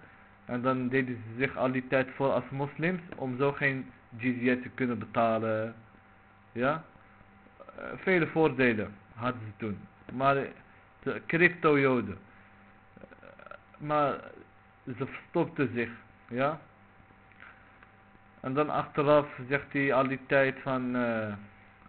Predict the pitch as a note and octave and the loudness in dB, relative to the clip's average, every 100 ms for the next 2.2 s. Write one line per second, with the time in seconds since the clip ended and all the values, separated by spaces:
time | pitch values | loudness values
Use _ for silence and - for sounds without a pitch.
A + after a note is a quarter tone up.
0 | - - - - - - - - B2 B2 | -20 -20 -20 -20 -20 -20 -20 -8 -4 -2
1 | C3 B2 B2 A#2+ A#2 B2 B2 B2 A#2 C3 | -2 -2 0 -2 -2 -2 -2 -2 0 0
2 | A#2 | 0